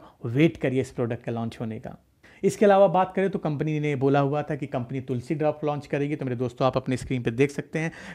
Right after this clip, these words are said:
कंपनी तुलसी ड्रॉप भी लॉन्च करने जा रही है, जो इस महीने के सितंबर में ही लॉन्च हो जाएगा। इसके अलावा मेरे दोस्तों, आज के समय में सबसे ज़्यादा समस्या लोगों को होती है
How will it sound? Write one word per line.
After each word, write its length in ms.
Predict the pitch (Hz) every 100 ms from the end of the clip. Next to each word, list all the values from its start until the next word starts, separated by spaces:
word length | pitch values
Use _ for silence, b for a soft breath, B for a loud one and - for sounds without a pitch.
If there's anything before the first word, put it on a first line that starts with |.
| B
कंपनी 280 | 135 123 135
तुलसी 420 | 131 127 - 151
ड्रॉप 600 | 135 - - _ 143 135
भी 220 | 120 139
लॉन्च 240 | 160 135 123
करने 300 | - 127 131
जा 160 | 123
रही 200 | 123 135
है, 80 | 165
जो 180 | 143 151
इस 220 | - 127
महीने 300 | 131 117 131
के 240 | 131 208 254 B B -
सितंबर 440 | 160 135 123 135
में 160 | 131 131
ही 220 | 156 214 b b
लॉन्च 400 | 120 120 151 - - _ -
हो 120 | 139 131
जाएगा। 400 | 120 104 - - _ b b b b
इसके 240 | 151 -
अलावा 380 | 175 151 160 151 - _ -
मेरे 240 | 147 143
दोस्तों, 360 | 139 143 131 170
आज 240 | - 135 139
के 80 | 156
समय 220 | 139 139
में 100 | 151
सबसे 220 | 147 123
ज़्यादा 220 | 139 131
समस्या 400 | 127 131 123 143
लोगों 240 | 127 123 135
को 120 | 135
होती 240 | 127 143
है 220 | 139 185